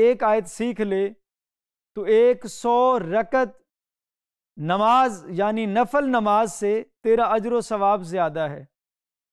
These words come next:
और अगर कुरान पाक के उलूम में से एक बाब सीख ले, तो तेरा हज़ार रकत यानी नफल नमाज हज़ार रकत पढ़ने से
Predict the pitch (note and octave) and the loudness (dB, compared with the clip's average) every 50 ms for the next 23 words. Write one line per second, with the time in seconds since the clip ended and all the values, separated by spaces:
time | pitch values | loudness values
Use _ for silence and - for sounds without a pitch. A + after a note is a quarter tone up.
0 | _ _ _ _ _ _ - E3+ F#3 G3 G3+ F3 G3+ A3+ G#3+ B3 A#3+ F#3+ D#3 - | _ _ _ _ _ _ -2 0 0 0 0 0 0 0 2 0 0 0 -2 -8
1 | - _ _ _ _ _ _ _ _ _ _ - F#3 G3+ A3+ A3 A#3 A#3+ G3+ - | -12 _ _ _ _ _ _ _ _ _ _ -6 -2 0 0 0 0 -2 -4 -2
2 | A3+ A3 A#3 B3+ G#3+ - - B3+ B3 A#3 A#3 A#3 C4 C#4+ D4 C#4 B3+ A#3+ A#3+ A#3+ | 0 2 2 0 0 -2 0 0 2 2 2 2 2 2 2 0 0 0 0 0
3 | - - B3 B3 B3+ B3+ B3 - _ _ _ _ _ _ _ _ _ _ _ - | 0 0 2 2 2 2 0 -6 _ _ _ _ _ _ _ _ _ _ _ 0
4 | G3+ G#3+ A#3+ C4 C4+ C4 - - _ _ - F3+ E3 D#3 E3 G3+ G#3+ A#3 C4 C#4+ | 2 4 4 4 4 2 0 -6 _ _ -14 -12 -8 -4 0 2 4 4 4 2
5 | C4 C4+ G#3+ - - B3+ C4 B3+ G3+ A#3+ A#3+ B3 B3+ B3 B3 A#3 D4 - _ _ | 2 0 -4 -4 -2 -2 -2 -2 -2 -2 0 2 4 4 4 2 -2 -6 _ _
6 | _ _ _ _ _ _ _ _ _ _ _ _ _ - G#3+ G#3+ - A#3+ A#3 A#3+ | _ _ _ _ _ _ _ _ _ _ _ _ _ -4 -4 -2 0 0 0 2
7 | B3 A#3 G3+ F3 G3 F#3+ G#3 A3 A3+ A#3+ B3+ B3+ A#3+ G3+ A3+ A#3 A#3 A#3+ B3 A3+ | 2 0 0 -2 -2 -2 0 2 2 2 2 0 0 0 0 0 0 0 -2 -2
8 | F#3+ - _ - _ _ _ _ _ _ _ _ _ _ _ _ D3 D#3 F#3 G#3 | -2 -6 _ -20 _ _ _ _ _ _ _ _ _ _ _ _ -8 -6 -4 -4
9 | G#3+ A3+ A#3+ A3+ G3+ F#3+ G#3+ A#3 - - C4 C4 B3 A#3 A#3 A3 A3 G#3+ A3 A3+ | -2 -2 -4 -4 -2 -2 -2 -2 -2 -2 -2 -2 0 -2 -2 0 2 2 2 2
10 | A#3+ A#3+ G3+ G3+ F#3 F#3+ G3 G3 G#3+ G#3+ A3+ A#3+ B3 A#3 G3+ F#3 A3+ B3 G3+ - | 2 0 -2 -4 -4 -4 -2 0 2 2 2 2 2 0 0 0 0 0 0 0
11 | D4 A#3 C4 G3 A3+ C4 B3+ B3 A3+ A3+ A3 G#3+ F3 - G#3+ A3 A3+ A#3 A#3 | -2 -2 -2 -4 -2 0 0 0 0 -2 -6 -6 -6 -4 -2 -2 -2 -4 -6